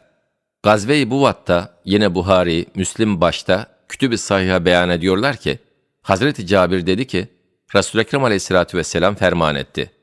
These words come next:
"Nadi bil vudu." "Abdest almak için nida et." dediler. "Su yok." denildi. Resul-i Ekrem Aleyhisselatü Vesselam dedi, "Bir parça su bulunuz."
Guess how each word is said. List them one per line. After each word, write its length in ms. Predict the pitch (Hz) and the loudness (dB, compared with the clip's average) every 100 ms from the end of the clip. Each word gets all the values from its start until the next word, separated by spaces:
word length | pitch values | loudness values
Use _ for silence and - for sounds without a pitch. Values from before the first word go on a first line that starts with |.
| _ _ _ | _ _ _
"Nadi 420 | 95 104 104 101 92 | 0 2 2 0 0
bil 140 | 90 | -2
vudu." 420 | 90 82 85 - _ _ _ _ _ _ | -2 -2 -2 -4 _ _ _ _ _ _
"Abdest 380 | 87 - 139 - | -2 0 -2 0
almak 260 | 90 90 - | -2 -2 -4
için 220 | 117 107 | -2 0
nida 300 | 101 98 82 | 2 2 2
et." 240 | 71 - | -2 -6
dediler. 420 | 69 67 65 - _ _ _ _ _ | -6 -2 -4 -4 _ _ _ _ _
"Su 240 | - - 113 | -14 -4 0
yok." 340 | 117 110 - | 2 0 -4
denildi. 460 | 73 67 67 65 - _ _ _ _ 98 | -4 -4 -4 -8 -10 _ _ _ _ -4
Resul-i 260 | - 92 | -2 -2
Ekrem 220 | - 104 | 0 0
Aleyhisselatü 520 | 98 82 - 82 78 82 | 0 0 -2 -2 -2 -4
Vesselam 400 | - 87 95 90 | -2 -2 0 0
dedi, 260 | 78 69 - _ _ _ - | -2 -6 -10 _ _ _ -2
"Bir 140 | 127 | 0
parça 320 | - 95 85 120 | 0 -2 -2 -6
su 180 | 113 | -4
bulunuz." 500 | 92 80 67 - - | -2 -2 -6 -10 -20